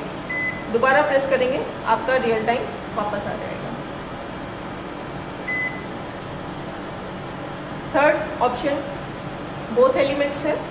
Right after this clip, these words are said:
इसमें by default टू ट्वेंटी डिग्रीज टेम्परेचर दिया हुआ है,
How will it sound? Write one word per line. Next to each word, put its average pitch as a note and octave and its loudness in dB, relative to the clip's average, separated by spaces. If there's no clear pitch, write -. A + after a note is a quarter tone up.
इसमें D4 6
by B3 6
default D4+ 6
टू C4 -2
ट्वेंटी C4 4
डिग्रीज B3+ -2
टेम्परेचर B3 4
दिया B3 4
हुआ B3 6
है, D4+ 2